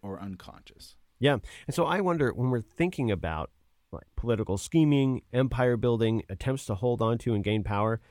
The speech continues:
Speaker 2: is there any, like, uh, is there any Iran Contra in, uh,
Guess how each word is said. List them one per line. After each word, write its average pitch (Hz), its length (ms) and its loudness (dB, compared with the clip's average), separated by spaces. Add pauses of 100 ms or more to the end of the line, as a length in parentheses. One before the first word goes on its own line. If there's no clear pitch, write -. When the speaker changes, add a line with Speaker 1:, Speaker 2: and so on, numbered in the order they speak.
(460)
Speaker 2:
is 139 200 0
there 160 240 2
any, 151 480 2 (120)
like, 120 380 -2
uh, 120 320 2 (460)
is 123 140 0
there 123 120 2
any 135 220 4
Iran 127 340 4
Contra 143 460 0 (580)
in, 117 380 4
uh, 113 260 6